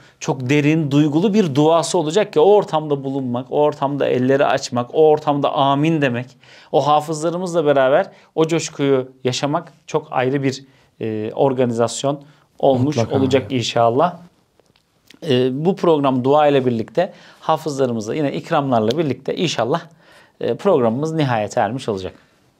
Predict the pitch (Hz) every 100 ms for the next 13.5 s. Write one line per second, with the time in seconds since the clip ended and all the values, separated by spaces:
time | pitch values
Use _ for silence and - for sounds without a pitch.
0 | _ 127 120 123 - 131 131 151 170 -
1 | - 151 - - 131 - 156 120 - 101
2 | 104 95 98 117 - 127 - 123 131 110
3 | 107 117 117 104 - 98 95 92 98 110
4 | - 98 - 123 202 - - - _ -
5 | 139 139 131 123 123 127 123 127 120 110
6 | 104 98 - 123 123 123 113 110 117 107
7 | 107 113 - 113 107 98 95 - 92 131
8 | - - - - - - _ 147 143 143
9 | 139 143 143 - 110 110 107 107 107 104
10 | 123 160 151 131 - - 139 156 131 101
11 | - - - 120 123 143 131 131 131 131
12 | - 113 127 139 143 135 123 131 139 -
13 | 143 139 160 170 170